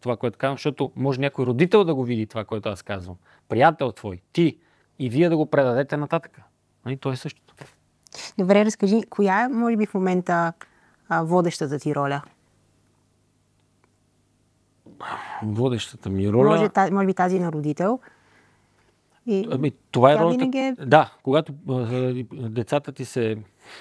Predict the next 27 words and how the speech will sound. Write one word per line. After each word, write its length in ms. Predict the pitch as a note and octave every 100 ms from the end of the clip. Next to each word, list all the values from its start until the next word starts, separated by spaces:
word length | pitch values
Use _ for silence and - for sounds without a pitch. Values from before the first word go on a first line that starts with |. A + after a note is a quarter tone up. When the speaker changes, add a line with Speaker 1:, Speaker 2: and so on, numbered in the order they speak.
| -
Speaker 1:
<laughs> 460 | - - - B2+
когато 280 | - F#3 F#3
получиш 500 | - F#3 G#3+ - F3+
децата 440 | F3+ D#3+ F#3 F#3+
<laughs> 160 | - G#3 - - - - - F3+ - - - - G#3 - _ - _ _ _ _ - -
Speaker 2:
Децата 360 | G#3+ A3+ G#3+
са 120 | A#3+ A3+
дар. 280 | A3 G3+ G3 - - - - -
Speaker 1:
А, 960 | - D3+ D3+ D3 C#3 C#3 C3+ B2+ B2 A#2+ G#2+
когато 180 | A#2 B2+
станеш 280 | C#3+ C3+ B2+
родител, 360 | A#2 B2+ B2+
разбира 360 | A#2 A2 A#2 C3+
се, 240 | - D3 D3 - _ _ _
автоматично 680 | G2+ - A#2+ G#2+ C#3+ - C3+
това 500 | C3 B2+ B2+ B2 A#2+
се 200 | - G#2+ - - A2
превръща 460 | A2 G#2+ A#2+ - A2+
в, 380 | A#2 G#2+ -
а, 420 | A#2 A2 A2 G#2+ G#2+ - _ _ _ _ _ _ -
роля, 300 | A#2+ C3+ B2+
която 360 | A#2 A#2 -
няма 240 | A#2 B2 A2+
как 200 | B2 A#2+
да 60 |
избягаш. 680 | B2 G#2 A2+ F2+ - - - _
Да. 260 | A2 B2 -